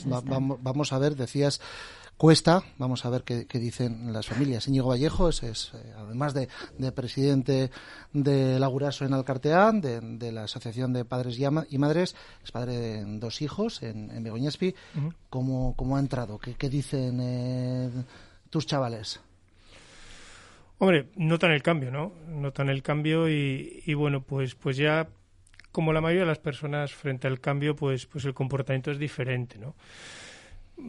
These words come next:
Speaker 3: Son pequeños todavía para, para valorar esos cambios y, bueno, pues cuando la comida les gusta, el cambio es bueno, cuando la comida no, el cambio no es tan bueno. Yo creo que ahí es la labor de, de los adultos, de, de los aitas y amas,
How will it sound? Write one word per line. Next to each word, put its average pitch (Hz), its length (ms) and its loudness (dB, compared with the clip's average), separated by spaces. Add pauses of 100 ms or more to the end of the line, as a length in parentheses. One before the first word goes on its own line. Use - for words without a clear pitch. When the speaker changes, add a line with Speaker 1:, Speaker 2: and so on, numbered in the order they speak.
(160)
Speaker 3:
Son 208 220 4
pequeños 139 440 2
todavía 135 300 0
para, 127 320 -2
para 131 180 -2
valorar 131 360 -4
esos 127 280 -10
cambios 135 460 -2
y, 135 80 -2
bueno, 120 260 -4
pues - 160 -14
cuando 131 320 -4
la 127 140 -4
comida 135 240 0
les 131 120 0
gusta, 135 300 -2
el 131 80 0
cambio 131 220 0
es 127 60 0
bueno, 131 220 0
cuando 110 240 -6
la 95 100 -10
comida 127 360 -2
no, 123 240 -2 (480)
el 135 140 -4
cambio 131 500 2
no 131 100 0
es 127 120 -4
tan 123 160 -12
bueno. 117 280 -12
Yo 135 120 -2
creo 135 180 -2
que 139 100 0
ahí 135 120 4
es - 320 -2
la 135 160 0
labor 131 280 -2
de, 135 440 0 (180)
de 139 120 0
los 131 180 -4
adultos, 143 680 0
de, 123 340 -8
de 127 140 -6
los 127 180 -4
aitas 139 320 -2
y 139 60 0
amas, 135 320 -2